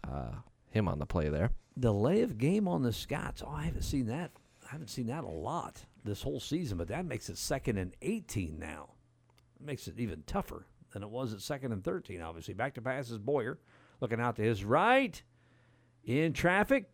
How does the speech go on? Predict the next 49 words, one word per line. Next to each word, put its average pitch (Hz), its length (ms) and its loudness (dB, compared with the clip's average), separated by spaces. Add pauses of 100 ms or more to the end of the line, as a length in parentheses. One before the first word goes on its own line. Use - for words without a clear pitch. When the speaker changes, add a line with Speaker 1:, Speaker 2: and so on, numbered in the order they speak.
Speaker 2:
Catch 190 320 8
made 233 460 12
at - 80 8
the 165 100 10
forty-six-yard 233 880 10
line. 175 220 8
What 277 160 12
a - 20 12
nice 208 400 6
catch - 320 4
in 127 140 2
traffic. 170 500 2 (100)
Speaker 1:
I 113 140 8
think 151 320 6
they 156 160 12
just 120 180 10
kinda 120 240 8
ran 123 280 10
the 110 80 8
same 123 360 8
play 120 260 8
that 110 200 8
they 107 160 10
did 110 240 8
on 104 140 8
that 98 220 8
first 151 420 12
down 104 200 12
earlier 113 380 12
where 95 440 8 (200)
Nate 113 340 8
Thornton 123 300 12
runs 107 180 10
a 110 40 6
little 110 180 10
bit 101 100 6
of 90 60 8
a 95 60 6
comeback 123 560 10
route, 101 260 10
and 95 100 6
he 123 60 6
just 123 220 6
goes 117 260 12
up 107 160 8
and 90 160 4
gets 120 260 10
it 110 120 12
again 101 540 10